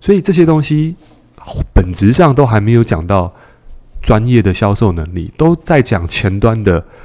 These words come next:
包装跟软实力。那这些地方，如果你没有得到，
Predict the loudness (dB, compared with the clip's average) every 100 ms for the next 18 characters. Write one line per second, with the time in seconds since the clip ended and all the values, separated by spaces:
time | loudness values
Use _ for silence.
0 | -20 -8 0 2 4 2 0 -6 -16 -2
1 | 2 4 2 2 -2 -2 0 0 -2 -10
2 | -20 -20 _ _ 0 0 0 -8 -20 _
3 | 0 2 4 4 2 2 4 4 4 0
4 | 2 4 4 2 -2 0 -2 -4